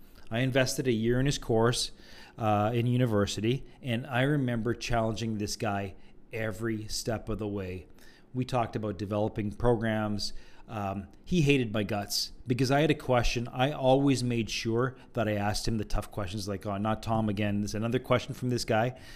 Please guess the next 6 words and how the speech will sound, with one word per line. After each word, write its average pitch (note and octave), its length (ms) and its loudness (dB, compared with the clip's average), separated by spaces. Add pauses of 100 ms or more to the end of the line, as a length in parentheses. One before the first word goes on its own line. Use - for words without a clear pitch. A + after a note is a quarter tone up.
(500)
Um, A2 460 0 (360)
but B2 120 0
I A#2+ 40 4
gotta B2+ 240 6
tell C3+ 300 4
you, A2 280 0